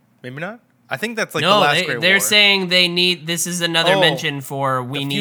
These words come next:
Speaker 1: future
Speaker 2: Clark
Speaker 1: war.
Speaker 2: so that he can stop the last great,
Speaker 1: Okay,
Speaker 2: so
Speaker 1: right,
Speaker 2: that
Speaker 1: right.
Speaker 2: Clark can help us stop the last great war humanity will ever fight, I think is what he said
Speaker 1: That's fair.
Speaker 2: in the previous episode. Uh, so we, that's one of the things we don't super know, uh, a lot about.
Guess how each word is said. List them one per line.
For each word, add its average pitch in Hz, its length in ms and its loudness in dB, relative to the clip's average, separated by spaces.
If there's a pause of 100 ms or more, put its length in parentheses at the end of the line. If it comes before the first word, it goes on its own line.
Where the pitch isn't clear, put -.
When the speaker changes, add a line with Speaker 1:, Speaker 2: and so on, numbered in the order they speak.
Speaker 1:
future 131 120 -10
Speaker 2:
Clark 131 280 -4
Speaker 1:
war. - 40 -14
Speaker 2:
so 131 180 -8
that 123 160 -8
he 127 120 -10
can 127 180 -10
stop 123 360 -6
the 123 100 -12
last 113 320 -6
great, 113 220 -12
Speaker 1:
Okay, 120 300 -12
Speaker 2:
so 135 180 -8
Speaker 1:
right, 139 80 -8
Speaker 2:
that 127 80 -6
Speaker 1:
right. - 80 -14
Speaker 2:
Clark 131 260 -6
can 120 100 -12
help 117 200 -10
us 110 120 -12
stop 117 340 -10
the 117 60 -14
last 113 280 -12
great 110 180 -16
war 110 400 -12 (180)
humanity 113 540 -8
will 110 180 -10
ever 104 220 -12
fight, 101 280 -18
I 113 60 -14
think 120 220 -18
is 127 120 -18
what 123 120 -14
he 123 60 -14
said 127 280 -16 (200)
Speaker 1:
That's - 120 -20
fair. - 120 -20
Speaker 2:
in - 60 -20
the 120 60 -14
previous 123 320 -12
episode. 135 360 -14 (500)
Uh, 117 260 0
so 165 180 -4
we, 165 80 -4
that's 180 260 0
one 160 120 -2
of 135 80 -2
the 120 60 -8
things 117 200 -8
we 117 100 -10
don't 107 280 -14
super 104 340 -14
know, 104 480 -12
uh, 104 320 -10
a 107 100 -10
lot 104 180 -10
about. 107 380 -12